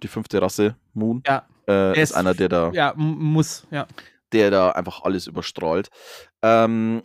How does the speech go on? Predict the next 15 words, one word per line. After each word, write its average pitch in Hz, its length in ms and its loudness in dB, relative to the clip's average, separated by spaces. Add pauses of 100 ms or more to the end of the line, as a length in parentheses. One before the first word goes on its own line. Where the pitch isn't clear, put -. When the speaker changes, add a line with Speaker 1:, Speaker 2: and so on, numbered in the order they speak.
Speaker 1:
für - 200 -4
mich 143 220 -4
persönlich 135 640 -4
würde 127 160 -2
ich 127 140 -6
dann 117 300 0
auch, 110 760 0
ähm, 104 840 2 (500)
einen 104 320 0
Spieler 107 760 -4
wie 95 300 0
Remind 113 560 -2
mit 123 100 -10
dazu 123 220 -8
nehmen. 131 260 -8